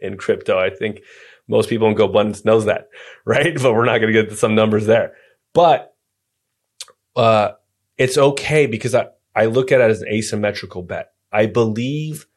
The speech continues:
that the risk outweighs, uh, or the reward outweighs the risk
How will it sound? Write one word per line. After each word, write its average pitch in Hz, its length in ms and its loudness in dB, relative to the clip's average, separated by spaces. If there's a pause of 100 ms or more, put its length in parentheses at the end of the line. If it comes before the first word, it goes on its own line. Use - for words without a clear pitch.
(180)
that 104 180 -2
the 104 100 -4
risk 113 480 -4
outweighs, 104 800 -4 (260)
uh, 90 220 -6
or 110 120 0
the 110 140 -2
reward 113 600 -2
outweighs 107 420 -6
the 98 120 -10
risk 110 400 -2